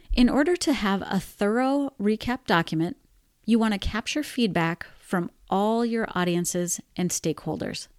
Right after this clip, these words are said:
You should always plan for a post-event survey to go out to your audience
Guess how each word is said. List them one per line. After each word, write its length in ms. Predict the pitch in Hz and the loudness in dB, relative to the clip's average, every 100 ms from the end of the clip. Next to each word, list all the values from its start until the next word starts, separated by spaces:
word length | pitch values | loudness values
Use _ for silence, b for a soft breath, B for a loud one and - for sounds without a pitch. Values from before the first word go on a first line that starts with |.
| _ _ _ _ _ _ _ b b b b b | _ _ _ _ _ _ _ b b b b b
You 140 | 240 | 4
should 220 | - 220 - | 4 2 2
always 340 | 202 233 320 | 4 4 2
plan 400 | - - 214 196 | 0 0 2 2
for 200 | 214 208 | 0 -2
a 100 | - | -2
post-event 760 | 190 - 208 - - 247 240 - | -2 0 0 0 -4 0 0 -2
survey 480 | - 220 180 165 185 | 0 2 2 0 -2
to 180 | - | -4
go 200 | 185 202 | 0 2
out 260 | 185 196 - | 2 2 -2
to 120 | - | -4
your 120 | 277 269 | -4 0
audience 540 | 214 175 160 180 - | 0 0 0 -2 -6